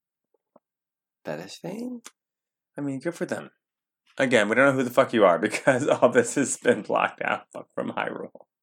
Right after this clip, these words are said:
Speaker 1: Yeah, I mean, good for you. You're into what you're into. As long as they're not, like, putting their cigar out on you or anything
Speaker 2: Yeah,
Speaker 1: fucked
Speaker 2: no.
Speaker 1: up like that.
Speaker 2: Mm-mm.
Speaker 1: Um, I mean, I guess if you're really into that, go for it. But
Speaker 2: I'm already sipping this goddamn wine glass and not, like,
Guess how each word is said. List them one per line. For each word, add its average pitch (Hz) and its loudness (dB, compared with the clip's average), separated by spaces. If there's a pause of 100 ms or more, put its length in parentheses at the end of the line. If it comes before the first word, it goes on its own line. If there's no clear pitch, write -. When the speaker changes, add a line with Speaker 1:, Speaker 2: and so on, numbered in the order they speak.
(640)
Speaker 1:
Yeah, 160 6
I 139 4
mean, 143 2
good 151 0
for 151 -4
you. 135 4
You're 110 2
into 117 0
what 95 0
you're 107 2
into. 107 0
As 98 0
long 135 4
as 139 -2
they're 131 4
not, 117 6
like, 101 2
putting 113 -2
their 101 0
cigar 92 4
out 85 4
on 80 0
you 78 -4
or 78 -2
anything 135 -2
Speaker 2:
Yeah, 110 6
Speaker 1:
fucked 117 2
Speaker 2:
no. 104 4
Speaker 1:
up - -10
like 71 -6
that. 57 -6
Speaker 2:
Mm-mm. 80 -10
Speaker 1:
Um, 87 -2 (1300)
I - -12
mean, 90 -8
I 82 -8
guess 82 -12
if 82 -20
you're 78 -12
really 64 -10
into - -20
that, 60 -12
go - -14
for 57 -10
it. - -12
But 90 -2 (180)
Speaker 2:
I'm 117 2
already 101 4
sipping 110 0
this 98 -4
goddamn 98 2
wine 95 0
glass 85 -2
and 92 -4
not, 87 -2
like, 82 -8